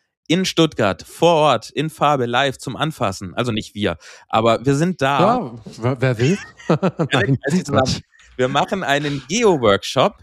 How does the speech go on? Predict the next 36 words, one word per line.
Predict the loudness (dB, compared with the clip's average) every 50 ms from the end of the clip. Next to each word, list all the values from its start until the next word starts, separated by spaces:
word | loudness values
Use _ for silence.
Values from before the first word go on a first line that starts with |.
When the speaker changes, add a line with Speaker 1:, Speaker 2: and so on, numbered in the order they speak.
| _ _ -20
Speaker 1:
für | -20 -10 -2 0 0 2 2
Online-Shops, | 0 -2 -2 -2 -2 -2 0 2 2 2 2 2 -4 -6
die | -6 -4
in | -2
der | -4 -4 -4
K-I-Suche | -2 -2 -2 -2 0 -2 -2 0 0 0 0 -2 -2 0 0 0 0 0 -2 -2 0
auftauchen | 0 0 0 -2 -4 -6 -6 -6 -6 -8 -10
wollen. | -6 -6 -6 -6 -6 -8 -8
Wenn | -8 -6 -4
du | -4 -4 -2
also | 0 -2 -2 0 0 -2 -2 -2 -4 _ _ _ _ _ _ _ _ _
mit | -8 -2
deinem | -2 -2 -2 -2 -4 -6
Online-Shop | -6 -6 -6 -6 -8 -8 -4 -4 -4 -4 -2 -4
oder | -4 -4 -4 -4 -2
ihr | -4 -4 -2
mit | -4 -6 -2 0
eurem | 0 0 0 -2 -6 -8
Online-Shop, | -8 -8 -6 -8 -8 -8 -4 -4 -4 -4 -4 _ _ _ _ _ _ _ _ _ _ _ _ _
ähm, | -4 0 2 2 2 2 0 -2 -4 -4 -4 -6 -6 -8 _
sicherstellen | -4 -2 0 0 0 0 2 2 2 2 2
wollt, | 2 2 2 4 2
dass | 0 0 0 -4 -4
ihr | 0 0 2 2
die | 0 -2
Wahrscheinlichkeit | -4 -4 -2 -2 -4 -4 -4 -4 -4 -2 0
erhöht, | 0 0 2 2 2 2 2 -2 -8 -16 _ _ _ _ _ _
sichtbar | -8 -2 0 0 0 0 -2 _ 0 0 0 0
zu | -4 -6 -4
werden | -2 0 0 0 0 -2 -2
in | -4 -4 -4
L | -4 -2 0 0
L | 0 0
Ms, | 0 0 -2 -2 -4 -6 -8
in | -10 -10 -8
K-I-Suchen, | -4 -4 -2 -2 0 0 -2 -2 -2 -4 -6 -6 -6 -6 -6 -6 -6